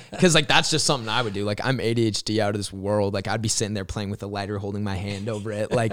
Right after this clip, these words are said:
Speaker 1: <laughs>
Speaker 2: that is what I would do. And he was just doing it. And then, like, since that day, since he, I saw him do that and we, like, pointed it out, we were just brothers, all of us.
Speaker 1: It seems like Talent X, I mean, Sway, I got to know you guys a little bit, but, and I talk to Gruen all the time.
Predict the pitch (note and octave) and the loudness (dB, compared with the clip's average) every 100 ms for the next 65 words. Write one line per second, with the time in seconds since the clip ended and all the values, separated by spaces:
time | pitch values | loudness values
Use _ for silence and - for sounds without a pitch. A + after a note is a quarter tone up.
0 | - - - D#3+ C3+ C3+ C3+ A#2 B2+ A2+ | -4 0 4 4 6 6 6 4 2 2
1 | A2+ B2+ C#3+ A#2 A#2 G#2+ A#2 B2+ - A2 | 2 0 0 0 -2 -2 -2 -2 -4 -4
2 | A2+ A2+ G#2+ - _ - - E3+ C#3+ B2+ | -2 -4 -6 -10 _ -6 4 4 6 6
3 | B2+ C3 A2+ A2+ B2 C3+ - - A#2+ A#2 | 4 4 4 4 4 2 -4 -2 2 2
4 | - - _ _ _ - G#2 G#2 - A2 | 0 -4 _ _ _ -4 0 2 2 0
5 | G#2 G2 G#2 A2 F#2+ G2 G2 - - F#2 | 0 -2 0 0 0 -4 -4 -6 -10 -10
6 | - A2 G#2+ G2 F#2+ G#2 B2 - _ _ | -6 -4 -2 -2 -2 0 0 -4 _ _
7 | A#2+ A2+ G2 - E2+ - - - - F#2+ | -8 -6 -6 -4 -6 -6 -14 -16 -10 -8
8 | C2+ A#1+ - - F#3 C#4+ D4 F#3 D#3+ - | -8 -12 -12 -6 0 4 6 6 6 4
9 | - _ _ - - F#3+ E3+ D#3+ D#3+ E3 | -16 _ _ -4 4 6 8 6 4 4
10 | D3+ D3+ - F3+ F3+ E3 D3+ C#3+ D3 C3 | 4 4 4 6 6 8 6 6 4 6
11 | C#3+ D3+ D3 C#3+ B2+ C#3 C3+ C3+ C3 - | 8 8 8 6 6 4 4 4 2 2
12 | C#3 C#3+ C#3+ C3+ D#3 C#3 C3 D3 C#3 C3+ | 2 6 6 6 4 4 6 8 8 6
13 | C3+ D#3 D3 | 6 6 4